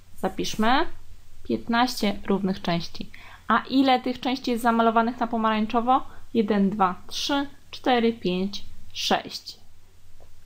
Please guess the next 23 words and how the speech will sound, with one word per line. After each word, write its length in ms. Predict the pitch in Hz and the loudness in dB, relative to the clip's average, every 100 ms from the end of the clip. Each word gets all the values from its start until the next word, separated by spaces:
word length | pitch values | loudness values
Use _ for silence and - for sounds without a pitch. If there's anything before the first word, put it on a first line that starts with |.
| - | -6
Zatem 320 | 226 247 247 | -4 0 2
zamalowałam 760 | 233 233 226 208 247 269 262 269 - | 4 4 4 4 6 6 2 -4 -8
sześć 380 | - 330 330 | -2 0 0
piętnastych 720 | - 214 214 214 269 - 208 - - - - | 0 0 2 2 2 0 -4 -4 -8 -6 -2
tego 240 | 285 180 | 2 4
całego 380 | 180 190 196 202 | 4 4 4 0
dużego 460 | 190 185 175 180 202 - - | 0 2 2 0 -2 -10 0
prostokąta. 680 | 202 202 190 175 165 - - - - - - - - - | 0 2 0 2 0 -4 -6 -8 -12 -16 -16 -16 -8 0
Ale 220 | 277 - | 0 0
uprośćmy 460 | 311 359 359 - 185 | 0 2 2 0 -4
ten 160 | 185 | -2
ułamek, 380 | 180 170 165 175 | 0 0 0 -2
skróćmy. 520 | - 240 226 - 170 196 - - - - | -2 0 2 -2 -6 -6 -10 -10 -8 2
Mam 240 | 247 294 | 4 4
przeczucie, 500 | - 233 240 269 294 | -2 -2 -2 0 2
że 100 | 294 | 2
jakiś 220 | 262 - | 0 -2
inny 420 | - 277 294 247 | -4 2 4 6
ułamek 460 | 190 180 165 240 262 | 6 4 4 0 2
będzie 340 | 269 254 226 | 2 4 4
oznaczał 420 | - 220 220 220 196 | 4 4 4 2 0
to 140 | 196 | -2
samo. 320 | - - - | 0 -2 -2